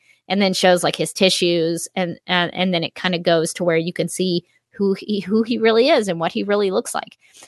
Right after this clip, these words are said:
Um, so that's a really cool reveal into, uh, Mister Bones and what's going on there for th-,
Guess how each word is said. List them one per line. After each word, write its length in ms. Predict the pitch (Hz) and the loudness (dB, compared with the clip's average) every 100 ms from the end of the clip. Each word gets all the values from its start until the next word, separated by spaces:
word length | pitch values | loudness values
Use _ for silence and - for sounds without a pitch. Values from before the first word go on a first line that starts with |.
| _ - | _ -2
Um, 200 | 185 175 | -2 -2
so 120 | 190 | -2
that's 240 | 196 196 | -2 0
a 80 | 185 | 0
really 260 | 190 185 180 | 2 2 0
cool 400 | - 180 180 170 | -4 -2 0 0
reveal 640 | 190 185 175 180 170 165 165 - _ _ _ - | 2 0 2 2 2 2 -2 -10 _ _ _ 0
into, 560 | 190 190 - 190 180 - | 2 2 0 2 2 2
uh, 340 | 170 160 160 | 2 2 0
Mister 340 | 175 175 - 175 | -2 -4 -2 0
Bones 440 | 170 156 165 - | 0 0 -4 -6
and 280 | - 170 170 - | -2 -2 -2 0
what's 260 | 180 170 | 0 0
going 300 | - 165 156 | 0 0 0
on 220 | 156 160 165 | -2 -4 -2
there 280 | 160 160 - | -4 -6 -8
for 240 | - 180 | -2 -2
th-, 120 | 175 | -2